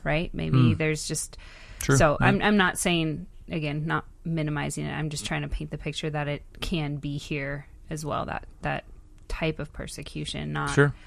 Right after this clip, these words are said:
Speaker 1: at a lower level. Like, we're not standing
Speaker 2: That's
Speaker 1: re-,
Speaker 2: really good.
Speaker 1: waiting to be stoned,
Speaker 2: That's a really good point.
Speaker 1: uh, physically, but we may be standing ready to be stoned, like, spiritually. By
Speaker 2: Well, I mean, we're, we just signed last week a,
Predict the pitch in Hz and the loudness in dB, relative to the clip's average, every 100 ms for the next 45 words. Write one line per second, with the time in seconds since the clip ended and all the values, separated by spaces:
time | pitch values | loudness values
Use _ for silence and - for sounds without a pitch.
0 | - 220 202 175 175 165 160 160 - - | 6 6 8 6 6 6 4 2 -4 -16
1 | - - 151 143 147 147 - 156 156 - | -16 -4 -4 -2 -2 -2 -2 -2 0 0
2 | - 156 151 151 151 - - - - 165 | 0 -2 -2 -2 -4 -8 -18 -4 2 2
3 | 165 190 180 180 170 170 170 151 156 - | 4 2 6 6 6 4 0 -2 -2 0
4 | 160 151 147 151 - - - 175 185 170 | 2 2 0 -4 -6 -6 2 4 6 6
5 | 156 156 156 156 147 151 - 233 214 214 | 4 6 6 6 4 -2 2 2 4 0
6 | 170 165 160 170 175 175 175 165 156 - | -2 0 2 4 4 4 4 2 0 0
7 | 165 160 160 160 156 156 151 - 160 147 | 2 2 2 2 2 0 0 -2 -2 -2
8 | 151 - - 151 - - 147 - - 143 | -4 -4 -4 -4 -4 -2 -2 -2 -4 -4
9 | 139 - 170 160 123 123 131 143 143 - | -6 0 6 6 6 4 4 2 0 2
10 | 143 139 139 - 131 127 127 131 123 160 | 4 6 4 4 2 4 2 2 0 0
11 | 147 - 107 107 - | 0 2 2 0 -4